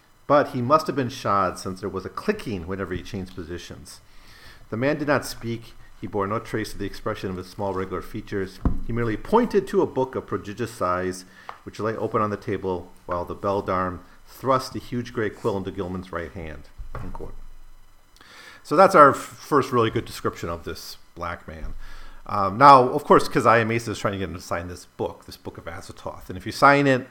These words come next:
you apparently get a new name, um, but you're kinda, like, losing your soul or, or whatever. Again, there's kind of,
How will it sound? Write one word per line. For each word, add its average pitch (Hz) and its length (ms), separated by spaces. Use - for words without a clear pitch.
you 101 360
apparently 90 360
get - 220
a 113 60
new 90 120
name, 139 640
um, 87 440
but - 160
you're - 80
kinda, 85 180
like, 80 180
losing 87 260
your 82 100
soul 87 360
or, 80 200
or 82 80
whatever. 80 360
Again, 135 420
there's 135 180
kind 139 180
of, 87 280